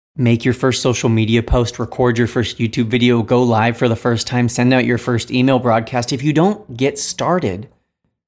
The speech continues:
you'll never be able to change and pivot. In order to change or pivot, you have to be doing something in the first place, or else that change or pivot is impossible. So if you haven't gotten started yet, this is your word of encouragement.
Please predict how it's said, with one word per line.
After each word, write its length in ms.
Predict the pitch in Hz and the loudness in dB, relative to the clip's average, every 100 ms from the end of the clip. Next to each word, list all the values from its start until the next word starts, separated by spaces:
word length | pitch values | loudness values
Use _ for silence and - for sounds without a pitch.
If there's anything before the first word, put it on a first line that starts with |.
| _ | _
you'll 140 | 147 151 | 0 2
never 220 | 156 160 | 2 2
be 200 | 139 123 | 0 0
able 160 | 147 139 | 0 -2
to 120 | 120 | -2
change 440 | - 127 113 110 | -4 -2 0 0
and 120 | 107 | -2
pivot. 380 | 101 123 - - _ _ _ _ _ | -2 -4 -4 -12 _ _ _ _ _
In 120 | - 165 | -2 0
order 420 | 160 180 185 143 | 2 4 4 2
to 200 | - 131 | -2 -4
change 520 | - - 131 143 147 | -2 0 2 2 2
or 100 | 127 | 2
pivot, 340 | 117 156 131 131 | 2 2 2 0
you 60 | |
have 180 | 120 143 | -2 -2
to 80 | 123 | -2
be 120 | 117 | -4
doing 360 | 113 139 147 127 | 2 4 4 4
something 460 | 127 107 104 101 - | 0 -2 -4 -8 -2
in 140 | 131 | 0
the 80 | 120 | 0
first 300 | - 113 - | 0 -2 -2
place, 340 | 104 - - - - - | -6 -6 -12 -18 -20 0
or 100 | 131 | 2
else 160 | 127 - | 2 2
that 180 | 127 | 0
change 240 | - 139 120 | 2 0 2
or 80 | 113 | 2
pivot 440 | 160 147 120 - | 2 2 0 -4
is 140 | - 113 | -4 -2
impossible. 600 | 117 160 175 107 107 - _ _ _ _ - | 2 2 0 -4 -12 -16 _ _ _ _ -14
So 420 | - 151 139 135 - - | -2 2 2 0 -6 -8
if 160 | 120 | -2
you 80 | 180 | -2
haven't 380 | 156 147 139 127 | -2 -2 -2 0
gotten 240 | 107 101 | -2 -4
started 420 | - 107 98 98 | -6 -6 -6 -6
yet, 320 | 98 104 - _ _ _ _ | -6 -6 -8 _ _ _ _
this 280 | 151 147 - | -2 -2 -4
is 240 | 131 120 | -2 0
your 160 | 117 120 | 2 2
word 240 | 107 113 | 2 0
of 100 | 113 | 0
encouragement. 720 | 110 101 107 104 - 90 - | -2 -2 -2 -2 -6 -14 -16